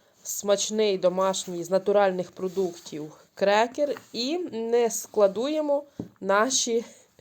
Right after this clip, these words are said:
консервовані запаси на роки,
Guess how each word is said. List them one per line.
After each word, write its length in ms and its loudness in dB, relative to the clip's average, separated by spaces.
консервовані 840 2
запаси 680 2
на 400 0
роки, 500 2